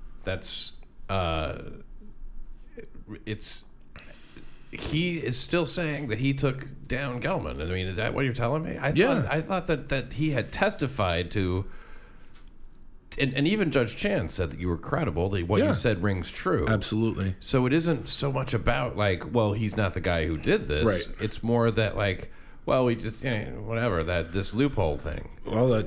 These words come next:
Speaker 2: to me, that speaks to corruption. So, see, this, this was my theory going into
Speaker 1: So,
Speaker 2: this.
Speaker 1: but what, I guess what I'm saying, why
Speaker 2: Yeah.
Speaker 1: do, why does Hal and the, and, and, and whoever the, the, the lawyers, why are they, why do they, why do they lie? Why would they even fabricate that?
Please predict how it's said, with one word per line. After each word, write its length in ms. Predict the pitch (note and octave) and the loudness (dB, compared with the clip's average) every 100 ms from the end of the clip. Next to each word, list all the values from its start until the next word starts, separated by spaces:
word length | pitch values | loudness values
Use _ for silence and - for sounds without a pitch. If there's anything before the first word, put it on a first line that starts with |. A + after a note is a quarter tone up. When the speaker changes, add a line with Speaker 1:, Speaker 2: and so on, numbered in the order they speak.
| - | 2
Speaker 2:
to 100 | - | 4
me, 160 | A2+ A#2+ | 6 6
that 160 | A#2 | 4
speaks 320 | - A#2+ A2 - | 4 2 2 0
to 80 | |
corruption. 640 | G2+ A2+ B2 - G2 E2 - | 2 4 4 2 0 -2 -4
So, 340 | - B2 A2+ | 2 4 4
see, 200 | - - | 4 4
this, 240 | D#3 G3 - | 4 4 4
this 240 | E3 F3+ | 4 4
was 120 | E3 | 6
my 160 | C#3+ C3 | 8 6
theory 300 | - C3+ A#2+ | 6 6 6
going 300 | G#2 G#2 G#2 | 6 4 4
into 200 | G#2+ - | 2 4
Speaker 1:
So, 100 | D#3+ | 4
Speaker 2:
this. 100 | C#3 | 4
Speaker 1:
but 220 | B2 C#3 | 4 4
what, 100 | C3+ | 6
I 140 | C3+ C3 | 2 2
guess 180 | E3+ D#3 | 0 2
what 80 | |
I'm 80 | A#2+ | 2
saying, 300 | A#2+ B2+ G#2 | 2 2 4
why 180 | G#2+ C#3 | 4 4
Speaker 2:
Yeah. 60 | E3 | 4
Speaker 1:
do, 200 | C#3 A2+ | 4 4
why 260 | A#2 C3 | 4 4
does 160 | C3+ B2 | 4 2
Hal 440 | A2 A#2 A2+ A2+ | 0 0 2 2
and 180 | A2+ G#2 | 0 2
the, 120 | G2 | 0
and, 340 | E2+ F#2 F2+ - | 0 -2 -2 -4
and, 260 | F2 D#2 | -4 -2
and 140 | F2 E2+ | -2 0
whoever 360 | G2+ G#2+ F#2+ | 2 4 2
the, 160 | F2+ F2+ | 0 -2
the, 260 | - F#2 C#2+ | 0 0 0
the 240 | D#2+ E2+ | 2 2
lawyers, 480 | E2 A#2 C3+ F#2+ E2+ | 4 4 2 0 0
why 200 | G2 A2 | 0 2
are 100 | A#2 | 2
they, 440 | G#2+ G2+ G#2 - - - | 2 2 0 -4 -8 -10
why 200 | A2 A2+ C#3 | -2 2 4
do 80 | C3+ | 2
they, 100 | C3+ | 0
why 200 | A#2 G2+ | 0 2
do 40 | A#2 | 4
they 140 | A2+ | 4
lie? 380 | G#2 C#3 E3+ D#2 | 4 2 2 0
Why 160 | D#2 G2+ | 2 2
would 100 | G#2+ | 2
they 160 | G#2+ | 2
even 520 | G2 F2+ - A2+ A2 F2 | 2 0 -2 -2 -2 -2
fabricate 600 | B2 D#3 A2+ - C2+ - | -2 0 0 -2 -4 -4
that? 260 | B1 - | -6 -6